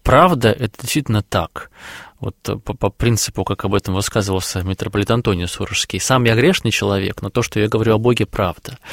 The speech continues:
Но, знаете, вот буквально в продолжении того, о чём вы сказали, это важнейшая тема. Вот несколько цитат из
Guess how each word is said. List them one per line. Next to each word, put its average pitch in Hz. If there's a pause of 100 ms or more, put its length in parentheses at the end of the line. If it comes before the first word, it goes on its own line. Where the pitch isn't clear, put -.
(340)
Но, 113
знаете, 170
вот 117
буквально 143
в -
продолжении 131
того, 131
о 123
чём 113
вы 117
сказали, 175
это 107
важнейшая 123
тема. 185 (420)
Вот 110
несколько 135
цитат 196
из 147